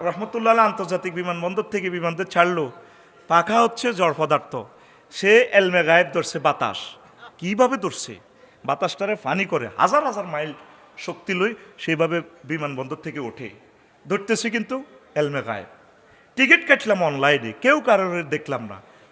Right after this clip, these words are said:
ঠিক মোহাম্মদ রসুল্লাহ এই অনলাইনে টিকিট কেটে দিয়েছেন, পৃথিবীর কেউ বুঝলো না। একশো কোটি মুসলমান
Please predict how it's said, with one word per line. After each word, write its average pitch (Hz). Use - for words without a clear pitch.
ঠিক -
মোহাম্মদ 269
রসুল্লাহ 185
এই 208
অনলাইনে 190
টিকিট 180
কেটে 156
দিয়েছেন, 156
পৃথিবীর 226
কেউ 427
বুঝলো 254
না। 180
একশো 220
কোটি 233
মুসলমান 180